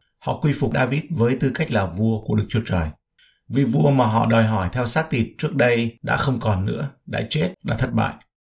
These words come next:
Chúa Giêsu chỉ bước vào lòng của chúng ta khi không còn gì để lựa chọn nữa. Saul đã chết, Abner, Ishbosheth cũng đã chết. Giờ đây, dân Israel sẵn sàng coi mình là một dân tộc, không phải là hai. Đây là chìa khóa giúp David lãnh đạo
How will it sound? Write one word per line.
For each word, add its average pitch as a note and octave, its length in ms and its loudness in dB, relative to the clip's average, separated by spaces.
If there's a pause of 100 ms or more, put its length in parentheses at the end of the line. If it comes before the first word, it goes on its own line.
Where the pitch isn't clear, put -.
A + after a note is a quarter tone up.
(280)
Chúa C3 80 0
Giêsu C#3+ 400 2
chỉ A#2 120 -2
bước A2+ 220 0
vào A#2 120 4
lòng G#2+ 300 2
của G#2 160 0
chúng C3 180 -2
ta A#2 340 2
khi D3+ 100 -4
không C#3+ 240 -4
còn G#2+ 260 0
gì G2+ 140 0
để F#2+ 140 2
lựa - 240 0
chọn A2+ 280 2
nữa. D3 220 2 (400)
Saul C3 400 -2
đã C3 160 2
chết, C#3+ 260 2
Abner, B2 540 2 (180)
Ishbosheth C3 600 2
cũng A#2 140 0
đã A2+ 160 2
chết. C3+ 200 -4 (340)
Giờ A2 240 0
đây, A#2 360 2 (100)
dân C3 260 4
Israel C3 380 2
sẵn D3+ 200 -2
sàng A#2 380 0
coi B2 220 0
mình G#2+ 180 2
là G#2 80 0
một F#2 180 -2
dân G#2+ 220 -2
tộc, F#2+ 280 -6
không - 200 -12
phải G#2 120 -2
là F#2 120 -4
hai. A2 360 -2 (400)
Đây C3 140 -2
là A#2+ 140 -2
chìa G#2+ 120 -4
khóa G#2+ 340 -2
giúp B2 220 -4
David B2 360 0
lãnh A2 220 0
đạo - 380 -2